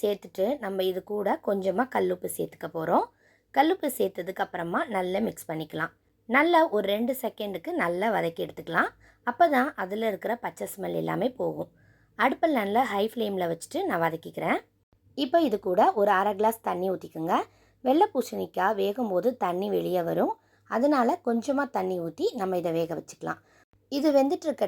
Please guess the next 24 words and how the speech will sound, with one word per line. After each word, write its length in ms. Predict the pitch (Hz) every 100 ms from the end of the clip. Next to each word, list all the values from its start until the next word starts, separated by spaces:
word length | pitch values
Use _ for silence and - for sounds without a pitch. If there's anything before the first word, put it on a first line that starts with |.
| 180
டைம்ல 340 | 175 175 180 330 -
ஒரு 160 | 208 202
மிக்ஸி 240 | 196 - 190
ஜார் 180 | 180 165
எடுத்துக்கோங்க. 440 | 165 165 170 185 330 - 175
அதுல 300 | 175 185 370 _
ஒரு 240 | 196 226 247
ஸ்பூன் 280 | - 196 185 165
ஜீரகம், 420 | 170 165 220 370 _ _ _ - 247
மூணு 240 | 311 311 302
பச்சை 260 | 185 - 185
மிளகாய், 420 | 175 170 208 381 _ _ _ _ _ -
பாதி 300 | 269 285 311 220
தேங்காய், 400 | 202 180 175 -
இது 200 | 214 226 220
எல்லாத்தையும் 540 | 214 247 233 202 262 403
நான் 180 | 190 175
கட் 160 | 190 -
பண்ணி 220 | 202 208 -
சேர்த்துருக்கேன். 520 | 175 - 165 - 285 - _ _ -
நீங்க 180 | 233 226 240
துருவி 260 | 254 262
கூட 240 | - 190 277
சேர்த்துக்கோங்க. 460 | 202 160 - 160